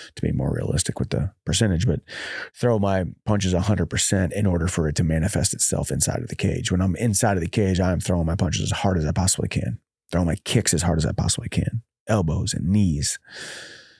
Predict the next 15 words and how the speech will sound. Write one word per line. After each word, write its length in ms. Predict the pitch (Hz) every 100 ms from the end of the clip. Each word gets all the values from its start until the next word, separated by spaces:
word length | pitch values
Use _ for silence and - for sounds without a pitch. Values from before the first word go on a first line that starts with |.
| _ _
It's 80 | -
another 160 | 143 117
thing 160 | 113
you 100 | 92
can't 240 | - 110 76
really 380 | 87 92 85
train 280 | 76 98 95
in 120 | 85
mixed 200 | 82 85
martial 360 | 80 76 - 85
arts. 360 | 87 76 - -
You 60 | -
know, 180 | 67 78
I 20 |
mean, 280 | 82 80